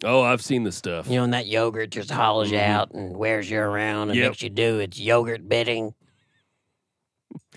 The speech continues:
Speaker 1: There's easier ways for yogurt to get me to do what it wants <laughs> than to hollow me out
Speaker 2: Yeah.
Speaker 1: and have to, like, work at my job.
Speaker 2: Yeah, it is a
Speaker 1: You
Speaker 2: bit
Speaker 1: know?
Speaker 2: of a Rube Goldberg device.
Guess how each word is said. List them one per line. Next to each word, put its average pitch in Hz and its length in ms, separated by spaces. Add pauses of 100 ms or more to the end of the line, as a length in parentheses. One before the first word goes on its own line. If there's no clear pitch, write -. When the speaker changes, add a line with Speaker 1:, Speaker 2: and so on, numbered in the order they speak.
(300)
Speaker 1:
There's 156 160
easier 233 340
ways 135 300
for - 160
yogurt 113 420
to 117 80
get 110 220
me 117 120
to 104 100
do 110 220
what 101 200
it 98 100
wants 101 540 (880)
<laughs> - 800
than 135 160
to 127 80
hollow 127 300
me 113 200
out 107 320 (140)
Speaker 2:
Yeah. 208 320
Speaker 1:
and 190 100
have 147 180
to, 143 60
like, 120 220
work 117 260
at 120 140
my 110 160
job. 104 580
Speaker 2:
Yeah, 170 320
it 180 60
is 190 180
a - 40
Speaker 1:
You 143 60
Speaker 2:
bit 170 140
Speaker 1:
know? 165 60
Speaker 2:
of - 80
a 143 100
Rube 170 320
Goldberg 160 680
device. 147 320